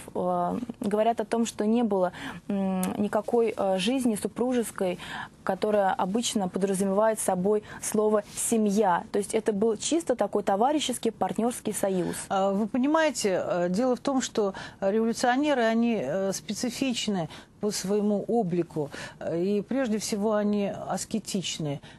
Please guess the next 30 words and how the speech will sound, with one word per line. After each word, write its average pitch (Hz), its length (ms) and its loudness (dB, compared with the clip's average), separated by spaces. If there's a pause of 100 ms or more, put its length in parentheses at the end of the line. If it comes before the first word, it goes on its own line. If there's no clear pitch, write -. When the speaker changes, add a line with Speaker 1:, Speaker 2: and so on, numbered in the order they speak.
(120)
Speaker 2:
Они 220 260 2
всю 269 240 -2
свою 202 340 0
жизнь 233 320 -2
подчиняют 208 960 -2 (300)
некой 226 440 0
цели, 160 540 0 (220)
идейной 226 460 2
борьбе. 170 580 0 (440)
И, 220 360 2
э, 170 100 -2
конечно, 214 540 0
в 185 80 0
этом 180 320 -2
плане 240 440 2 (160)
союз 202 720 0 (200)
Ленина 190 500 0
и 160 40 -2
Крупской, 226 600 -4 (300)
м, 170 240 -4
я 220 180 2
думаю, 196 300 2
был 175 240 0
полноценным 208 840 0 (120)
и 220 120 -2
плодотворным. 208 1400 2 (140)
Они 190 320 0
друг 190 240 0
друга 196 240 0
дополняли. 175 760 2